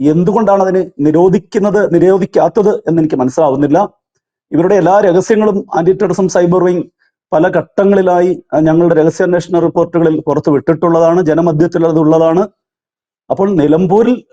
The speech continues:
സംഭവിച്ചിരിക്കുന്നത് തീർച്ചയായും ഈ രാജ്യത്തിനെതിരായിട്ടുള്ള ഒരു യുദ്ധപ്രഖ്യാപനമാണ്.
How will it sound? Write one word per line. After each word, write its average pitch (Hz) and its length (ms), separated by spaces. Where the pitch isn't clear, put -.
സംഭവിച്ചിരിക്കുന്നത് 175 800
തീർച്ചയായും 185 720
ഈ 147 140
രാജ്യത്തിനെതിരായിട്ടുള്ള 175 1200
ഒരു 170 120
യുദ്ധപ്രഖ്യാപനമാണ്. 143 920